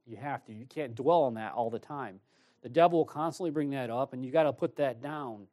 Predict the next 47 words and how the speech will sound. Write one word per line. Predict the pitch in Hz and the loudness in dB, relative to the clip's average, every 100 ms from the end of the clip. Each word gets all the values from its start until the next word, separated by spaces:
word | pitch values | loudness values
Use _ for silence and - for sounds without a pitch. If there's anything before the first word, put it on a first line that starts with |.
| _ _ _ _ _ | _ _ _ _ _
But | - 147 | 2 2
here's | 185 226 | 2 0
some | 196 | 0
things | - 170 | 0 0
I'm | 170 | 0
gonna | 156 | -2
go | 139 147 160 | 0 4 4
over | 147 | 4
here. | 127 151 143 - | 0 -2 -4 -6
Uh, | 117 110 | -8 -8
I'm | 110 _ _ _ 147 | -8 _ _ _ -6
gonna | 151 | -2
try | 135 175 | 2 4
to | |
go | 160 | 4
over | 160 139 | 2 0
quickly, | - 165 - 117 123 - _ _ _ 110 | 0 0 0 -6 -8 -14 _ _ _ -6
um, | 120 120 120 | -4 -4 -6
about | 160 151 151 | 2 4 4
some | 165 131 | 2 -4
things | 160 160 | -2 -2
that | 131 127 | -2 0
will | 135 110 | 0 0
hopefully | 175 - 151 117 | -2 -4 -4 -6
help | - 185 160 | 0 2 2
you | 120 110 113 _ _ _ | -6 -14 -14 _ _ _
uh, | 120 127 | -4 -2
as | 127 113 | -4 -6
you | 127 | -4
fight | - 139 117 | 0 0 0
the | |
flesh. | 110 156 117 98 - | -6 -4 -2 -4 -10
And | 123 | -16
the | |
first | 117 196 - | -4 -2 -2
thing | 156 | -4
I'm | 139 | -6
gonna | 139 | -8
tell | 120 147 | -6 -6
you | 127 | -4
is | |
this. | 135 123 | -4 -4
It's | - | -8
in | 127 | -14
First | 107 165 - | -6 -6 -4
Thess-, | 143 - | -6 -6
or | 151 120 104 | -6 -6 -6